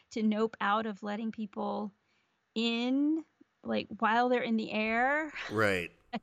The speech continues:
Speaker 1: don't know.
Speaker 2: Right.
Speaker 1: Um, I,
Speaker 2: And
Speaker 1: it's just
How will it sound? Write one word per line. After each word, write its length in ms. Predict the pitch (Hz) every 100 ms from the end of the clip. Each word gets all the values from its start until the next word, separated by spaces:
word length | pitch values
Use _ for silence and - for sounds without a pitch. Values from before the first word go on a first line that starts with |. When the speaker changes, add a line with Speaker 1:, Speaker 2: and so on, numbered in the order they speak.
| 285
Speaker 1:
don't 180 | 262
know. 380 | 240 262 220 233 - -
Speaker 2:
Right. 340 | - 202 - -
Speaker 1:
Um, 540 | 240 226 214 220 214 - - - - _ - - - -
I, 220 | - 262 233
Speaker 2:
And 240 | - 123
Speaker 1:
it's 320 | 240 240 -
just 120 | 349